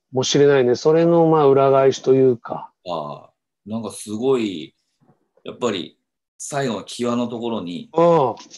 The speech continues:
Speaker 2: 体が飛んでくるっていう
Speaker 1: うん。
Speaker 2: 表現を相手チームの選手は知ってたので、やっぱそれぐらい、なんかこう、まあ、選手の頑張りっていうか、その、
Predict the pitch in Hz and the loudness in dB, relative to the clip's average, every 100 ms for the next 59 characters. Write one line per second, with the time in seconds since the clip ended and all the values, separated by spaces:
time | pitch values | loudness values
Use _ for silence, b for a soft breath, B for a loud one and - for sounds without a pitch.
0 | - - 110 113 110 110 110 - 107 110 | -20 -12 -6 -4 -2 -2 -4 -6 -8 -6
1 | 110 98 82 _ 85 82 82 78 80 80 | -6 -8 -10 _ -12 -8 -8 -8 -10 -10
2 | 80 139 131 101 - - 104 92 85 82 | -2 0 2 -2 -8 -14 -12 -10 -6 -4
3 | 110 117 117 117 92 80 82 85 80 80 | -4 -6 -8 -8 -8 -12 -14 -14 -14 -12
4 | - - 101 95 80 76 71 71 67 _ | -14 -12 -12 -10 -12 -16 -18 -20 -20 _
5 | _ _ _ _ _ - 95 - 104 104 | _ _ _ _ _ -18 -16 -14 -10 -8
6 | 107 104 101 101 87 _ - 90 80 82 | -6 -6 -6 -10 -14 _ -20 -18 -18 -16
7 | 73 71 - 92 85 - 123 123 110 90 | -14 -14 -14 -12 -12 -10 -6 -4 -6 -8
8 | 80 71 87 90 90 87 85 - 69 69 | -10 -10 -10 -8 -8 -10 -12 -18 -18 -18
9 | 69 _ _ _ _ _ _ - 82 80 | -20 _ _ _ _ _ _ -16 -16 -16